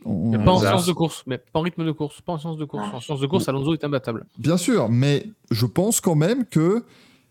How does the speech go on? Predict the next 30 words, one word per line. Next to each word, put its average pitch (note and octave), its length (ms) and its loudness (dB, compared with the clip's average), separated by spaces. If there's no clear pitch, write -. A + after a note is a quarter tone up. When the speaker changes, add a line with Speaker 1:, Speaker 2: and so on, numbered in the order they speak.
Speaker 1:
cette - 300 0
saison, C#3 340 2
il B2 80 2
est G#2 100 0
pas C3+ 120 0
non C3 140 0
plus, - 300 -6
il - 20 -16
y - 40 -10
a, - 40 -10
il - 80 -14
y - 20 -12
a - 40 -12
des - 100 -8
grands A2 180 -4
prix - 180 -4
où B2 60 2
il G#2+ 40 0
était G2+ 120 -4
vraiment G#2 260 0
à G#2 40 0
la G2 100 0
masse, G3+ 340 0
mais A2+ 140 0
il C#3 100 -2
y A#2+ 60 0
a, G#2 80 -2
il - 60 -10
y - 20 -6
a - 40 -10